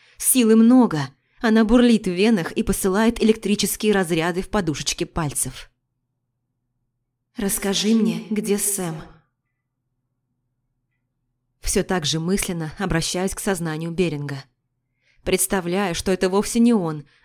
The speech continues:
а кто-то другой, совершенно безразличный мне человек. В этот раз мой голос отскакивает от стен разума более громко. Губы Беринга не шевелятся, но я слышу его мысли, те самые, которые он пытается скрыть.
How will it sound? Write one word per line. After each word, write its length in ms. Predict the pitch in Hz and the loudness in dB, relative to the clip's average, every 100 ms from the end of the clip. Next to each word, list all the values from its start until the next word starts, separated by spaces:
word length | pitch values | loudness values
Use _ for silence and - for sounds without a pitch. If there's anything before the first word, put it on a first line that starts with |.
| - | -6
а 120 | 185 | -6
кто-то 300 | - 202 208 | 0 2 2
другой, 580 | 196 202 226 165 - - _ _ | 2 0 0 -2 -4 -12 _ _
совершенно 720 | - 233 196 - 180 190 226 | -6 -2 0 0 0 2 2
безразличный 680 | 214 220 220 180 165 - 196 | 2 2 0 0 -2 -2 -2
мне 180 | 175 151 | -2 -4
человек. 600 | - 165 160 135 - - _ _ _ _ _ _ _ _ _ _ | -4 -6 -6 -8 -10 -20 _ _ _ _ _ _ _ _ _ _
В 80 | 180 | -2
этот 260 | 170 160 | -2 -2
раз 260 | 165 180 - | -4 -4 -4
мой 180 | 175 156 | -4 -4
голос 340 | 160 190 175 - | -2 0 -2 -4
отскакивает 680 | - - 180 - 170 - | -6 -4 -4 -4 -6 -4
от 120 | 165 | -6
стен 260 | - - 165 | -4 -4 -2
разума 420 | 147 165 202 208 | -2 -2 0 0
более 360 | 202 196 147 143 | 2 2 2 -2
громко. 480 | 156 147 139 135 135 _ _ _ _ _ _ _ | -2 -4 -6 -10 -12 _ _ _ _ _ _ _
Губы 280 | - 196 170 | 0 4 4
Беринга 380 | 165 208 185 180 | 6 4 4 0
не 100 | 185 | 0
шевелятся, 680 | - 208 226 170 - 143 131 _ _ - | 0 0 0 0 -4 -6 -8 _ _ -8
но 140 | 190 | -2
я 160 | 185 185 | 0 0
слышу 380 | - 269 - 180 | 0 0 0 -2
его 240 | 165 196 | -2 0
мысли, 520 | 208 180 - 139 131 _ _ - | 0 0 -2 -6 -8 _ _ -4
те 120 | 208 | -2
самые, 400 | - 165 190 175 | 0 0 0 0
которые 340 | 170 - 190 | 0 2 2
он 60 | 190 | 2
пытается 440 | 196 220 220 220 | 2 4 2 2
скрыть. 500 | 226 - 220 - - | -2 -2 -4 -4 -10